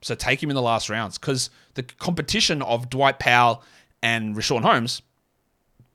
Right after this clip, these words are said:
it's n-, it's not very good. So if Lively can actually be good and get by with, look, if he's in the rotation first night, playing twenty minutes, eighteen minutes, I'm holding, 'cause I think it's just gonna increase as the season goes on.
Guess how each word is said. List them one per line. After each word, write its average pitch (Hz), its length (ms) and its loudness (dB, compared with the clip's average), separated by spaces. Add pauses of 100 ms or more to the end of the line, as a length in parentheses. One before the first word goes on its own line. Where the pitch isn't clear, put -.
(140)
it's - 160 -18
n-, 92 140 -14
it's 107 180 -10
not 143 100 2
very 98 160 -8
good. 90 280 -10 (540)
So - 160 -2
if 123 120 -4
Lively 131 400 2
can 160 260 4
actually 131 260 0
be 107 120 -6
good 107 180 -10
and 110 260 -10
get 123 200 -12
by 127 220 6
with, 117 220 -4 (200)
look, 127 140 -6
if 139 60 -2
he's 294 200 2
in 277 100 4
the 240 80 6
rotation 147 560 4
first 143 400 4
night, 123 300 0 (180)
playing 127 220 0
twenty 123 200 -2
minutes, 131 440 -2 (260)
eighteen 135 320 2
minutes, 127 380 -2 (400)
I'm 123 100 -2
holding, 117 300 -2 (140)
'cause - 100 -10
I - 40 -4
think 147 160 -4
it's 131 100 0
just 127 120 -2
gonna 131 140 0
increase 123 380 -4
as 113 60 -6
the 104 40 -8
season 110 280 -4
goes 104 180 -4
on. 101 160 -12